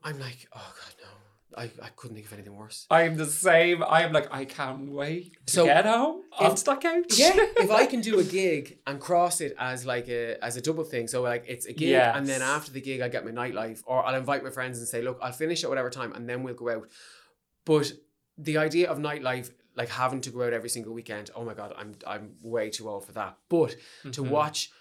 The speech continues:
Speaker 1: to watch the industry just disappear, especially because
Speaker 2: Yeah.
Speaker 1: as gay people, um, the likes of the George, the likes of Panty Bar, the likes of our bars, all over, all, o-, all over Ireland, they're our safe houses. They're our safe places. They are our places where we get to go, and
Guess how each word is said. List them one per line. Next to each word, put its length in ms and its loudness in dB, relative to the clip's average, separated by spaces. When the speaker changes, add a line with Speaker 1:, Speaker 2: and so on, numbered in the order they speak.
Speaker 1:
to 100 -12
watch 300 0
the 80 -8
industry 500 -6
just 400 -10
disappear, 640 -6
especially 420 -4
because 480 -4
Speaker 2:
Yeah. 80 -12
Speaker 1:
as 120 0
gay 200 0
people, 380 -4
um, 300 -4
the 80 0
likes 240 2
of 60 -14
the 80 -8
George, 520 -2
the 80 -8
likes 200 -6
of 80 -16
Panty 240 -12
Bar, 260 -4
the 120 -8
likes 200 -6
of 100 -12
our 80 -4
bars, 280 -6
all 180 0
over, 260 -2
all, 200 2
o-, 120 -2
all 160 2
over 220 0
Ireland, 280 -6
they're 200 4
our 60 2
safe 280 -2
houses. 420 -10
They're 220 0
our 100 -4
safe 240 -6
places. 400 -8
They 240 0
are 180 -2
our 200 -2
places 380 -6
where 140 -6
we 220 -6
get 200 -8
to 60 -14
go, 340 -6
and 300 -12